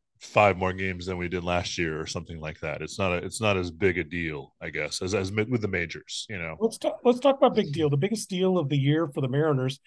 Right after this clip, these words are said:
Speaker 2: a trade that I didn't think was gonna happen. So, you know, I'm, I'm, I'm going to, uh, state that Luis Castillo from Red, from the Reds to the Mariners, that kinda depleted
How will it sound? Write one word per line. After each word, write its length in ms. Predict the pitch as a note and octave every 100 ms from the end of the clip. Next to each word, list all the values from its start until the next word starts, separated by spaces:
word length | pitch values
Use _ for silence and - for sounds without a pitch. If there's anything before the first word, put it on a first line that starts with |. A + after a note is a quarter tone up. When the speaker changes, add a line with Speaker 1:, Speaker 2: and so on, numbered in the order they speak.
| - _ _
Speaker 2:
a 140 | - D3
trade 300 | - A3+ A3
that 160 | F3+ -
I 180 | B3 C#4+
didn't 240 | G#3 C#3+
think 140 | F#3+
was 140 | F#3+ C#3+
gonna 180 | D#3+ C#3
happen. 480 | F3 C#3 C3 C#3+ - _ _
So, 520 | - - C#3+ C3+ C#3+ D#3
you 100 | D3+
know, 60 |
I'm, 300 | C#3 D3+ D#3 D3+
I'm, 400 | D#3 D3 C#3+ C#3+ _ _ _ _
I'm 160 | E3 D#3
going 260 | G3 F3+ C#3+
to, 380 | E3 C#3+ C#3
uh, 360 | B2+ B2+ B2 B2
state 340 | - - F3 D3+
that 220 | D3+ -
Luis 400 | D#3 D#3+ G3+ G3+
Castillo 880 | - - - F3+ D#3+ F#3 G3 G#3+ G#3+
from 280 | E3 C#3 B2+
Red, 240 | C3+ E3 - _ _ _
from 100 | D#3+
the 80 | D3
Reds 300 | C3+ D3+ C#3
to 80 | -
the 80 | C#3+
Mariners, 520 | B2+ D3 G#3 B3+ - _ _ _ _ -
that 180 | A#3 B3+
kinda 320 | E4+ D#4+ - - _ _ -
depleted 640 | F#3 C#3 - A#3 F#3 C#3